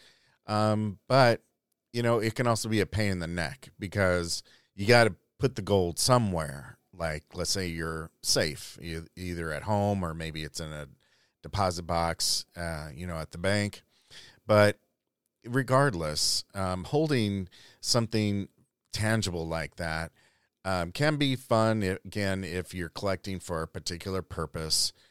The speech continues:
um, or just for the fun of it. Um, but would you really want it in your I R A? Because, believe it or not, you can actually hold physical gold inside of your I R A.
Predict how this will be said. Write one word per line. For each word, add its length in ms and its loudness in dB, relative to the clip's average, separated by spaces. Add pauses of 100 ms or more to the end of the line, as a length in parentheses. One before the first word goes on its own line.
(340)
um, 320 -6
or 160 -4
just 240 -4
for 140 -2
the 100 -4
fun 240 2
of 100 -4
it. 200 -6 (520)
Um, 320 -6
but 320 2 (320)
would 220 0
you 80 0
really 300 2
want 240 2
it 120 0
in 120 0
your 120 -4
I 220 -6
R 160 -6
A? 280 -10 (1080)
Because, 580 0 (640)
believe 240 2
it 60 4
or 80 2
not, 340 4 (380)
you 160 -6
can 120 -2
actually 360 -2
hold 640 4
physical 680 0
gold 720 2 (100)
inside 400 0
of 100 -4
your 160 -6
I 160 -6
R 140 -10
A. 220 -14